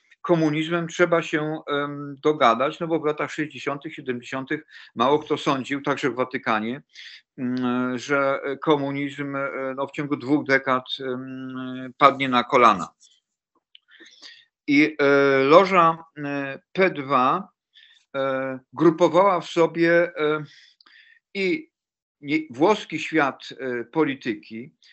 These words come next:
i włoski świat biznesu, no i jak się okazało, figurowała, e, na liście, k-, do której dostęp miała między innymi F B I, no i dzięki tem-, tym przeciekom stamtąd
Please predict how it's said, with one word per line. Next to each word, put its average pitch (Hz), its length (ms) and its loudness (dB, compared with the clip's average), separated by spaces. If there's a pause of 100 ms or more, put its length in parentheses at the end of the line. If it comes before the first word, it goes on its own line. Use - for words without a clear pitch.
(160)
i 165 140 0
włoski 185 400 -2
świat 151 480 -4 (220)
biznesu, 151 800 -4 (220)
no 156 220 4
i 190 120 -4
jak 180 200 0
się 165 240 -6
okazało, 151 680 -4 (240)
figurowała, 151 960 2
e, 139 520 -10
na 131 340 0
liście, 131 600 -4
k-, - 120 -20 (480)
do 127 100 0
której 139 340 -2
dostęp 147 460 -4
miała 131 200 0
między 156 360 -4
innymi 131 400 -10
F 139 180 0 (100)
B 139 60 -8
I, 110 380 -2
no 131 100 -10
i 127 100 -14
dzięki 139 640 -10
tem-, 147 340 -2 (140)
tym 190 200 0
przeciekom 147 680 -4
stamtąd 135 580 -6